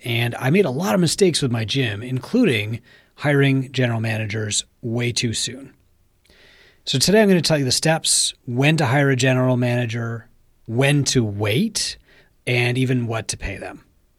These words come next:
At Two Brain, we teach something called the value ladder. So when you're starting out with your gym, you identify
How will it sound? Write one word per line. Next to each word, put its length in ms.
At 140
Two 120
Brain, 220
we 80
teach 240
something 320
called 300
the 80
value 480
ladder. 440
So 160
when 160
you're 80
starting 420
out 200
with 160
your 100
gym, 540
you 140
identify 680